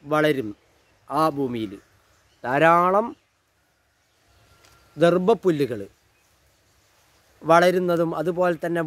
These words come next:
വെളുത്ത നിറമുള്ളത്, ആ അവിടുത്തെ ആ മണ്ണിന്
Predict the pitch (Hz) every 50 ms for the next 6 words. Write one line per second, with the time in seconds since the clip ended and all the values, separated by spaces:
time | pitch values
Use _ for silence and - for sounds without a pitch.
0 | 151 160 160 175 - _ - 220 220 202 185 170 175 180 170 165 156 147 139 104
1 | 107 104 _ _ _ _ _ 143 160 175 180 - - 160 165 170 - - 185 180
2 | 170 165 175 185 202 208 190 170 165 156 156 160 175 180 185 202